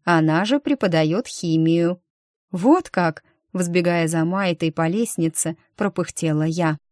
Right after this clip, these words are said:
"Значит, то зелье от летучих вампиров она тебя научила делать?" "Если бы у тебя возникла аллергия",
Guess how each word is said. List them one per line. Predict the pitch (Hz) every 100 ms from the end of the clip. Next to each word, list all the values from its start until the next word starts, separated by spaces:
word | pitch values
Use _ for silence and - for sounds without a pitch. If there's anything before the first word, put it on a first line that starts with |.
| _ _ _ _ _
"Значит, | 185 208 214 233 -
то | 233
зелье | 202 175 202 214 196
от | 190
летучих | 180 - - 208
вампиров | 190 190 180 185 185 214 - _
она | - 208 190 294
тебя | 440 214 175
научила | 175 170 165 185 165 165
делать?" | 156 165 170 180 - - _ _ _ _ _ _ _ _
"Если | 214 359 440 359
бы | 240 240
у |
тебя | 226 220 175 156
возникла | 160 165 170 165 175 170
аллергия", | 196 185 180 190 220 330 185 151